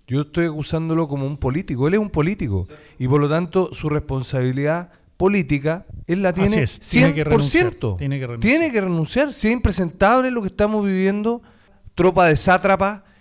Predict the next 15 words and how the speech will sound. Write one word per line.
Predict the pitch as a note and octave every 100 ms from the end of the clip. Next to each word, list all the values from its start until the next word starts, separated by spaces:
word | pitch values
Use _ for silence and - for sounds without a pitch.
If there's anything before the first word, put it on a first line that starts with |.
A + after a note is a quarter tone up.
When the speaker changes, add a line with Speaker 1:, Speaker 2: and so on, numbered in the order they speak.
| -
Speaker 1:
que | D3+
lo | D3
único | F3 G#3 F#3+
que | E3+
han |
hecho | E3 E3 - G3+
es | D#3
robarle | C#3+ C#3+ C#3+ D3+ F3+ A3 A#3 - - _ -
a | B2+
los | B2+
más | B2 D3 F#3+
desposeídos | A3+ F3 - D#3 F#3
de | F3+
este | F3+
país. | E3+ F#3+